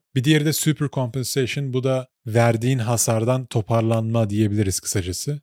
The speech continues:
Özetle olay şöyle gelişiyor. Sen antrenman yaptığında vücuduna bir zarar veriyorsun. Grafiğin baseline'ının altına inmiş oluyorsun. Yani vücudun o verdiğin hasardan eksiye iniyor, toparlanmaya çalışıyor.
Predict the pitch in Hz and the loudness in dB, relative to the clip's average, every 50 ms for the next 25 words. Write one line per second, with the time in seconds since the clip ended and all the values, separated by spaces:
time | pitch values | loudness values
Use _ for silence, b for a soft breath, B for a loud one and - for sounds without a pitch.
0 | _ _ - 139 135 127 147 160 151 - 160 160 156 139 139 143 143 127 - - | _ _ 0 2 4 6 4 4 4 4 4 6 6 6 6 6 6 6 4 4
1 | 143 135 127 107 110 104 101 92 - - 127 139 151 156 147 _ - - - 139 | 4 4 4 2 2 0 0 -2 -2 2 2 4 2 2 0 _ -6 0 0 0
2 | 139 127 127 127 123 117 135 135 139 139 139 131 123 117 110 - - - 113 113 | 2 2 2 0 2 2 2 2 4 4 4 4 4 2 2 0 0 -2 0 2
3 | 135 135 117 113 107 117 113 110 123 135 127 117 107 104 113 110 117 113 101 98 | 2 2 2 2 2 2 4 4 6 6 6 6 6 6 6 6 6 4 4 2
4 | 98 92 98 95 95 - - 139 139 143 _ - - 110 120 117 120 113 - - | 0 2 2 0 0 2 0 0 0 -2 _ -6 0 2 4 4 4 4 2 2
5 | 123 120 123 127 127 127 - _ - 120 127 123 123 123 113 113 117 110 110 107 | 2 4 4 2 0 -2 -8 _ 2 4 6 6 6 6 4 4 4 4 6 4
6 | 107 113 123 127 - - 117 113 107 - 123 117 113 107 101 98 95 - - 98 | 4 4 2 2 2 2 2 2 4 4 4 4 4 4 2 0 -2 -2 -2 -2
7 | 87 90 87 - - 92 90 95 110 110 110 107 110 107 113 117 110 120 110 104 | -2 -2 -2 -4 -6 -8 -4 -2 2 2 2 2 2 2 2 2 4 4 4 4
8 | 131 147 147 _ _ _ _ _ _ - 120 113 110 120 117 117 107 104 127 131 | 4 0 0 _ _ _ _ _ _ 2 2 6 6 6 6 6 4 2 2 2
9 | 123 104 101 117 107 - 107 101 98 95 131 143 135 - - 131 - - - - | 2 2 2 2 2 2 0 0 2 2 2 2 2 0 -2 -2 0 0 0 2
10 | 120 123 135 127 127 113 110 113 120 143 160 160 - - 110 - 120 120 120 117 | 4 2 2 2 2 0 2 2 4 4 2 2 0 -2 0 4 4 4 6 6
11 | 117 117 113 113 113 110 101 - 98 92 90 - - 92 | 4 4 4 4 4 4 4 2 0 -2 -2 -4 -6 -8